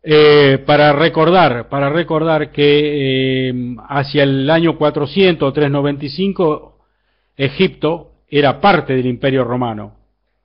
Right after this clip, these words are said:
Es, siguió siendo parte del Imperio, perdón, del Imperio Romano del Este, del Imperio Romano del Este.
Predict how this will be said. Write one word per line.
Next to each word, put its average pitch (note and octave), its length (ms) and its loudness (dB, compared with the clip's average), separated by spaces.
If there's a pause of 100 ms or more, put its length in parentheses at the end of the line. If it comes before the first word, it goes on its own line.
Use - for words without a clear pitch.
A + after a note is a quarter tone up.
(500)
Es, G#2 160 -10 (800)
siguió D#3 380 2
siendo D3 380 -4
parte D3+ 260 -2
del C3+ 160 -4
Imperio, C#3 540 -6 (260)
perdón, D#3+ 400 0
del C3 160 -2
Imperio C3 300 0
Romano D3+ 360 0
del D#3 140 0
Este, A2+ 380 -2 (280)
del A#2 120 -10
Imperio C3+ 280 -4
Romano C3 360 -6
del B2 100 -4
Este. G#2 320 -12